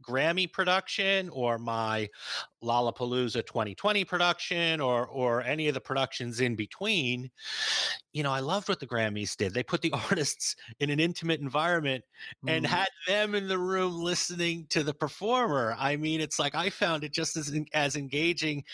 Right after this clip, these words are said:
Speaker 1: watching the artists perform as I did. I, I found it just as engaging watching Harry Styles listen to the
Speaker 2: Yep.
Speaker 1: artists performing.
Speaker 2: Yep.
Speaker 1: It was, and that was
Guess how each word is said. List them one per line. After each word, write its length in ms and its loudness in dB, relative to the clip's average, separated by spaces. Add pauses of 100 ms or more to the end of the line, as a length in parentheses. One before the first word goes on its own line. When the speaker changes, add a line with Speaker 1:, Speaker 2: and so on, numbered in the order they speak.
(280)
Speaker 1:
watching 640 0
the 240 0
artists 640 2
perform 640 0
as 120 -2
I 120 2
did. 320 -2 (280)
I, 280 -2
I 260 2
found 180 2
it 60 -2
just 180 -2
as 120 -6
engaging 400 0
watching 380 0
Harry 220 0
Styles 440 2 (160)
listen 560 0 (160)
to 100 2
the 80 0
Speaker 2:
Yep. 80 4
Speaker 1:
artists 300 2
performing. 600 0 (360)
Speaker 2:
Yep. 160 0
Speaker 1:
It 80 0
was, 160 2 (1040)
and 240 -2
that 380 -2
was 560 -2